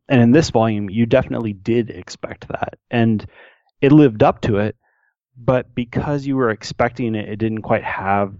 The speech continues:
the, the same shock. Um, so I thought it was, I thought it was great.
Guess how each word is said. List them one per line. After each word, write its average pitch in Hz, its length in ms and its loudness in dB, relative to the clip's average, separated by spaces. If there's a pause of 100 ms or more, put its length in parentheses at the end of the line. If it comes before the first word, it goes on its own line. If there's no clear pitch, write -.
(160)
the, 101 320 -8
the 113 140 -2
same 104 320 -2
shock. - 580 -2 (100)
Um, 92 360 -10
so 127 140 2
I 160 80 4
thought 165 180 2
it 101 80 -2
was, 95 220 -8 (120)
I 117 80 -6
thought 123 120 0
it 92 40 -2
was 82 120 -8
great. 101 360 -4